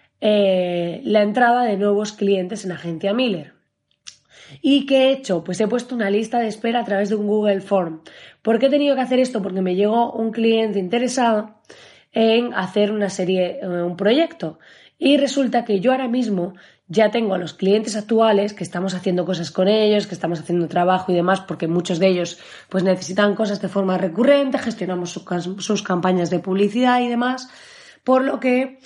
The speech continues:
he tenido que cerrar para poder centrarme en estos dos meses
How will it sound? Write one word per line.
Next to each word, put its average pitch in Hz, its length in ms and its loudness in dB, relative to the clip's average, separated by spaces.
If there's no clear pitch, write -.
he 240 160 4
tenido 233 540 2
que 220 220 0
cerrar 214 720 0
para 277 240 0
poder 247 240 2
centrarme 208 640 0
en 190 60 -2
estos 226 360 -2
dos 208 220 0
meses 196 560 -2